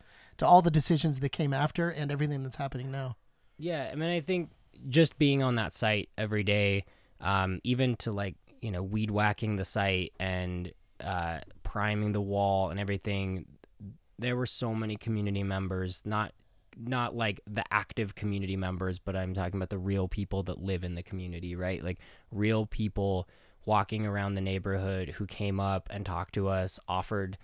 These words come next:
Speaker 2: to help, offered, um, support in some way, whether that was contribution of time, contribution of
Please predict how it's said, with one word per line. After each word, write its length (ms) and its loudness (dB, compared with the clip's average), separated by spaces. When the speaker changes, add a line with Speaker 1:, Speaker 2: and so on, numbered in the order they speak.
Speaker 2:
to 80 -16
help, 460 0
offered, 680 -2
um, 600 -4
support 580 -2
in 140 -6
some 280 -2
way, 280 2
whether 260 0
that 220 -2
was 240 -2
contribution 720 -4
of 100 -8
time, 460 -2
contribution 720 -4
of 180 -4